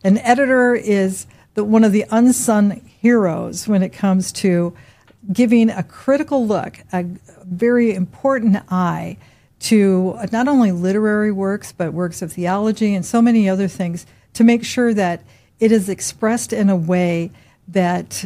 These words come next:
connects the thoughts of the author to those who are the readers. And to be able to bring forward Gertrude von Le Fort,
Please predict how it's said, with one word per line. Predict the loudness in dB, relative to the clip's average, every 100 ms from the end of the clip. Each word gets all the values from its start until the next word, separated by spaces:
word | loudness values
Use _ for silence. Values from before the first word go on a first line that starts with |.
| -8
connects | 0 2 2 -4
the | -8 -4
thoughts | -2 -4 -4
of | -2
the | -2 -2
author | -4 -4 -4 -4 -4 -6 -10
to | -4 0
those | 0 -2 -4 -10
who | -6 -4 -4
are | -4 -4
the | -2
readers. | -2 -2 -2 -6 -10 -12 -16 _ _ _ _ -2
And | 0 2 0 -4 -10 -14 -14 -6
to | -2
be | -2 0
able | -2 -2 -2
to | -2
bring | 2 2 2
forward | 0 -2 -2 -2
Gertrude | -4 -2 -2 -2
von | 0 -2
Le |
Fort, | -4 -4 -2 -2